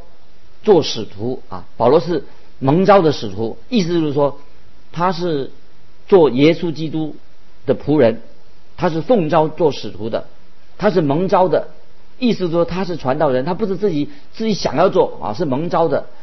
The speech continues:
是由神来决定的，神呼召他做传道人。所以保罗就首先自愿做基督的奴仆，而现在呢，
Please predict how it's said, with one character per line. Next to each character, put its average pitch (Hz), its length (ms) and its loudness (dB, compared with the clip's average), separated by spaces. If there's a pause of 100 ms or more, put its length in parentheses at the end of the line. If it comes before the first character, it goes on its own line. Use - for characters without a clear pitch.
(100)
是 220 160 2
由 175 140 8
神 156 220 2
来 143 140 2
决 135 200 2
定 147 160 2
的， 117 80 2
神 143 260 0
呼 147 140 0
召 139 180 4
他 131 280 0 (160)
做 131 140 0
传 117 220 -2
道 117 140 0
人。 101 220 -2 (360)
所 185 160 4
以 170 80 6
保 117 160 4
罗 127 120 2
就 143 140 0
首 107 220 -6
先 135 240 -2 (360)
自 214 220 0
愿 180 240 6 (460)
做 185 240 6
基 175 180 -4
督 160 140 -6
的 147 100 -4
奴 131 220 -8
仆， 117 240 -10 (260)
而 - 100 -2
现 208 180 0
在 170 120 4
呢， 151 220 4